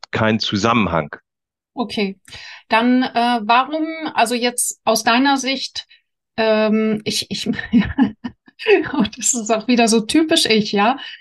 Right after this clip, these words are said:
Speaker 2: Wie, ich hab das damals mit meinem Mann besprochen und eben, wie gesagt, dadurch, dass wir eine klare Arbeitsteilung haben, sobald eine steuerliche Sache entschieden ist, ähm,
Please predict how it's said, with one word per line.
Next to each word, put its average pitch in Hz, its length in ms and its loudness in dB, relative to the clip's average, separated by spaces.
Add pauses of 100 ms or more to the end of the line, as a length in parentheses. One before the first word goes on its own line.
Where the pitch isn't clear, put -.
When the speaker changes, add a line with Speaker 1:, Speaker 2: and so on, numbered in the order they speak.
(140)
Speaker 2:
Wie, 247 180 -2
ich - 80 -12
hab 277 160 2
das - 180 0
damals 269 400 4
mit 233 140 0
meinem 233 220 2
Mann 226 220 0
besprochen 226 680 -2 (380)
und 247 380 4
eben, 247 360 2
wie 240 80 -4
gesagt, 233 320 0
dadurch, 220 220 0
dass 226 160 -2
wir 240 60 0
eine 214 120 -2
klare 214 380 0
Arbeitsteilung 220 840 2
haben, 226 380 2 (400)
sobald 233 640 2
eine 247 440 4
steuerliche 247 540 0
Sache 240 240 0
entschieden 220 540 -4
ist, 247 420 -4 (380)
ähm, 226 400 0